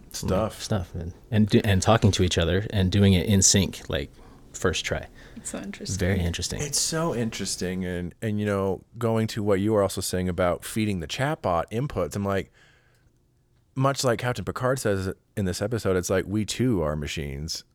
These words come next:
Speaker 1: of, like, a biological nature. And when it really comes down to it, it's like,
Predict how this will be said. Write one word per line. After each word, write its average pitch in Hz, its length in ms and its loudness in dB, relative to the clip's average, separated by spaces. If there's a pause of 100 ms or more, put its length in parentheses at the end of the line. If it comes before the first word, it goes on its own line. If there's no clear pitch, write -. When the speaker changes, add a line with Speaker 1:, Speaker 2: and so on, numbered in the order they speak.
(200)
Speaker 1:
of, 87 120 -4
like, 78 120 -4
a 78 40 -8
biological 76 680 -2
nature. 73 500 -6 (680)
And 120 300 4
when 147 120 4
it 170 80 2
really 196 220 4
comes 185 280 0
down 175 320 -2
to 131 140 6
it, 104 180 6
it's 113 240 0
like, 120 340 2